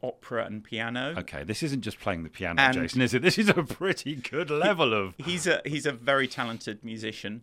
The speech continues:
Speaker 2: Right.
Speaker 1: And, um, so he does music lessons, and, uh, but he also has, uh, Asperger's syndrome.
Speaker 2: Right.
Speaker 1: So his ability to sit and play the same piece of music for twelve hours, uh, over and over again,
Speaker 2: Yeah.
Speaker 1: uh,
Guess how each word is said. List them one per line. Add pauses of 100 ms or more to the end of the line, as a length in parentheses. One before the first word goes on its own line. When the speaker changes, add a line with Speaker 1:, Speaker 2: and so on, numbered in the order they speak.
Speaker 2:
Right.
Speaker 1:
And,
um,
so
he
does
music
lessons, (160)
and,
uh,
but
he
also
has,
uh,
Asperger's
syndrome. (140)
Speaker 2:
Right. (280)
Speaker 1:
So
his
ability
to
sit
and
play
the
same
piece
of
music
for
twelve
hours, (420)
uh,
over
and
over
again,
Speaker 2:
Yeah.
Speaker 1:
uh,